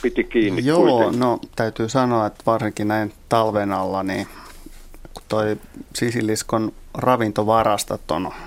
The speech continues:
Speaker 2: siinä
Speaker 1: Joo.
Speaker 2: rasvaisessa hännässä, niin se ei, ei kyllä ihan niinku huvikseen heittele niitä, että
Speaker 1: No niin.
Speaker 2: että yleensä
Speaker 1: Voi
Speaker 2: silloin,
Speaker 1: tulla
Speaker 2: kun se
Speaker 1: nälkä talvella.
Speaker 2: tartutaan kiinni, niin silloin on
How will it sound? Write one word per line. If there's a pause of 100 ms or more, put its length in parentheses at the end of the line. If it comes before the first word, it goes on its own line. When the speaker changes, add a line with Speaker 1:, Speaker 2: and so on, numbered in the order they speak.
(160)
Speaker 2:
siinä
Speaker 1:
Joo.
Speaker 2:
rasvaisessa
hännässä,
niin
se (540)
ei,
ei
kyllä
ihan
niinku
huvikseen
heittele
niitä,
että
Speaker 1:
No
niin.
Speaker 2:
että
yleensä
Speaker 1:
Voi
Speaker 2:
silloin,
Speaker 1:
tulla
Speaker 2:
kun
se
Speaker 1:
nälkä
talvella.
Speaker 2:
tartutaan
kiinni,
niin
silloin
on